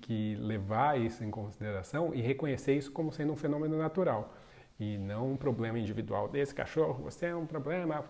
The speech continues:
quando você tá com os outros você não me ouve", né? Isso é normal, tá? Então, pensando nisso como sendo algo normal, a gente tem que lembrar então de treinar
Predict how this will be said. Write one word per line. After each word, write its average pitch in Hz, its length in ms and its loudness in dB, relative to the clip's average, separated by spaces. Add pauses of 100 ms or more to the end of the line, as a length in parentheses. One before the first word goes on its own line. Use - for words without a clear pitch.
(140)
quando 165 320 0
você 156 220 -2
tá 160 140 -2
com 147 100 -6
os 127 60 2
outros 160 160 0
você 170 80 0
não 165 120 4
me 160 140 4
ouve", 160 300 6
né? 156 180 -2 (300)
Isso 139 180 -8
é 143 40 0
normal, 127 560 4 (180)
tá? 120 200 -4 (240)
Então, 135 360 2 (540)
pensando 143 840 4
nisso 117 400 0
como 107 200 0
sendo 107 260 0
algo 107 180 2
normal, 143 360 4
a 165 80 2
gente 151 240 0
tem 147 120 2
que 165 120 0
lembrar 139 420 6
então 143 320 2
de 143 380 4 (1080)
treinar 151 600 6